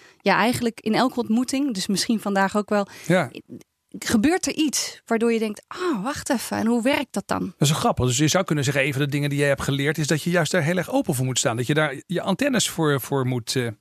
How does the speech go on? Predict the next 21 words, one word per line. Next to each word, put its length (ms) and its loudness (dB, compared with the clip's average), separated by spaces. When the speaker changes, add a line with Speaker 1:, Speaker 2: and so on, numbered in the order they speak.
Speaker 2:
uitzetten. 680 0
Speaker 1:
Totaal. 600 2
Ik 160 -4
Speaker 2:
Ja. 80 2
Speaker 1:
geloof 160 2
heel 240 0
erg 160 -2
dat 220 -4
al 180 0
je 180 0
leermeesters 800 -2
zomaar 400 2
wild 260 -2
op 120 -10
straat 320 0
lopen 340 0
en 220 -4
vaak 300 2
op 140 -6
onverwachte 500 0
momenten, 460 -2